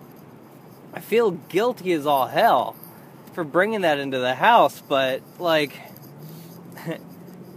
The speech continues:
as any time I apologize, Aislinn will just be like, "Well, you didn't get sick on purpose."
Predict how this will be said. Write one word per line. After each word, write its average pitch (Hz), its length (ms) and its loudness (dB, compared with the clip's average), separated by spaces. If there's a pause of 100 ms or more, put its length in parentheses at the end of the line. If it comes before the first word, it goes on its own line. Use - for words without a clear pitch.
(280)
as 160 280 -4
any 190 220 -2
time 165 260 -4
I 139 120 -2
apologize, 147 800 0
Aislinn 156 500 -4
will 143 120 -12
just 147 160 -12
be 156 80 -6
like, 151 180 -6
"Well, 175 120 0
you 170 160 2
didn't 160 520 -4
get 175 280 -2
sick 175 360 -4
on 147 180 0
purpose." 139 680 -4